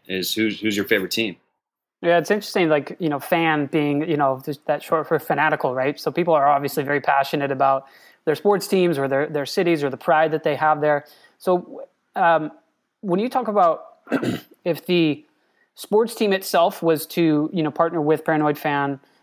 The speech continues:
Speaker 2: uh, for them to, uh, so that alignment from the,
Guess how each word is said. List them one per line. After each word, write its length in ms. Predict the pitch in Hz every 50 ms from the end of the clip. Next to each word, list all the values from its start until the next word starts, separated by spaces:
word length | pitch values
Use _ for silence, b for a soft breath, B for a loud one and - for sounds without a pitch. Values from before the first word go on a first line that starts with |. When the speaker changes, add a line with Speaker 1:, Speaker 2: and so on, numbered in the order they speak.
| b b
Speaker 2:
uh, 200 | 165 147 139 147
for 220 | - - 175 165
them 240 | 147 165 170 170 170
to, 480 | 160 - - 165 151 147 143 139 139 - - -
uh, 300 | 156 160 85 - - - - -
so 340 | - - 185 165 139 - - _ -
that 160 | 165 165 156 -
alignment 600 | 175 156 151 156 160 170 175 170 160 156 - -
from 220 | - 175 156 151
the, 280 | 147 147 147 143 139